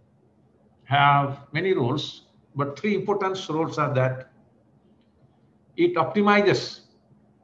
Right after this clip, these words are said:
the capabilities of all the form learners. This is a formative assessment. And obviously, by assessment, it discriminates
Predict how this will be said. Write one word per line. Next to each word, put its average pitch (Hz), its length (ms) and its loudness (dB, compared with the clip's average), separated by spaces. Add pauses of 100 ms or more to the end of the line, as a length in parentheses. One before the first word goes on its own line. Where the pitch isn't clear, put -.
(120)
the 135 80 -4
capabilities 180 720 4
of 156 160 2
all 156 220 4
the 156 120 -2
form 131 480 -2
learners. - 680 -2 (1500)
This 127 160 -10
is 131 80 -4
a - 40 -8
formative 139 480 -4 (200)
assessment. - 640 -20 (1080)
And 135 320 0
obviously, 139 760 0 (1040)
by 139 100 2
assessment, 180 760 -2 (1900)
it 143 180 -2
discriminates 175 800 -2